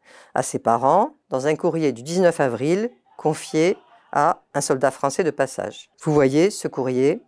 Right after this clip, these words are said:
euh, à l'écran. Voici ce qu'il écrit, ce qui a dû, euh, rendre, euh, mettre ses parents dans une stupéfaction, euh, totale et soulagement en même temps d'apprendre que leur fils est vivant. « Nous sommes libres,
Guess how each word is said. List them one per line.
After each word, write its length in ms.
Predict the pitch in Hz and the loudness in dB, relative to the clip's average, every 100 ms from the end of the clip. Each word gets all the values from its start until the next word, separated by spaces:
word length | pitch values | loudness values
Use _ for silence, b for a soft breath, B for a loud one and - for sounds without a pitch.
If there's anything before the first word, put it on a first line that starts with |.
| 220 | -10
euh, 100 | 135 - | -8 -2
à 100 | 170 | 0
l'écran. 380 | 151 - - 110 _ _ _ _ _ _ _ _ _ - - | 0 -2 -10 -14 _ _ _ _ _ _ _ _ _ -20 -12
Voici 280 | 143 175 247 | -2 0 0
ce 100 | 226 | 0
qu'il 220 | 185 180 | 0 2
écrit, 440 | 147 - - 170 339 | 0 0 -2 0 0
ce 120 | - | -4
qui 160 | - - | -4 0
a 100 | 123 | 0
dû, 300 | 135 139 127 | -2 -4 -2
euh, 180 | 110 107 110 - b b b b b b | -2 -2 -4 -8 b b b b b b
rendre, 540 | - 107 143 123 113 113 | -6 0 2 2 2 0
euh, 480 | - - - - - | 0 -2 -6 -8 -6
mettre 300 | 135 156 - | 0 0 0
ses 140 | 123 - | -4 0
parents 340 | 131 135 143 | 0 2 0
dans 120 | 127 | 0
une 180 | 120 123 | -4 -8
stupéfaction, 760 | - 127 139 131 - 127 120 | -10 -8 -2 -2 -2 -4 -4
euh, 80 | - | -6
totale 560 | - 147 127 123 180 277 _ _ _ 254 _ _ - | -4 -2 0 2 2 -2 _ _ _ -20 _ _ -8
et 80 | |
soulagement 560 | 135 - 135 135 139 135 | -8 -2 -2 0 0 0
en 40 | |
même 200 | 127 147 | 0 -2
temps 240 | 151 220 165 | 0 0 2
d'apprendre 340 | 135 - 131 | 0 -2 -2
que 80 | 117 | 0
leur 140 | 123 | 0
fils 240 | - 139 131 | -2 -8 -6
est 40 | |
vivant. « 440 | 117 117 120 196 - b b b b b b b | -4 -2 0 -2 -6 b b b b b b b
Nous 140 | 214 | 2
sommes 320 | 247 208 165 156 | 2 2 4 4
libres, 500 | 143 175 202 226 | 2 0 0 0